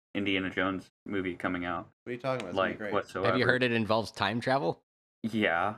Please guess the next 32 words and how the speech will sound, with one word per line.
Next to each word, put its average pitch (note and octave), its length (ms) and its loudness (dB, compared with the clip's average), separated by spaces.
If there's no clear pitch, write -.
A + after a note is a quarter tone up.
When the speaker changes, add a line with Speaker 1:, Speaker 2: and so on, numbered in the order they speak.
Speaker 2:
<clears throat> - 140 -18
Speaker 1:
and G#2+ 420 2
Speaker 2:
They're C3+ 100 0
Speaker 1:
but B2 40 2
Speaker 2:
just B2+ 100 2
Speaker 1:
the - 60 4
Speaker 2:
gonna, D3+ 100 6
Speaker 1:
only F3+ 160 0
Speaker 2:
they're C#3+ 140 4
gonna D3 160 4
Speaker 1:
James F#3 220 -2
Speaker 2:
digitally B2+ 60 4
Speaker 1:
Mangold, B2+ 600 4
Speaker 2:
D A#2 180 -4
H G2+ 280 -4
him. F#2 280 -8
Speaker 1:
who, B2 260 4
um, G2 400 0
is G#2+ 340 -2
tied A2+ 300 0
to, G2+ 220 2
he A#2+ 120 2
directed G#2+ 680 2
Speaker 3:
Maybe, B2 120 4
or A#2 160 6
Speaker 1:
Logan. A#2 80 2
Speaker 3:
just C3 240 2
reuse B2 600 2
old A#2 260 4
footage A#2 460 2
from G2 300 2
the, E2+ 380 2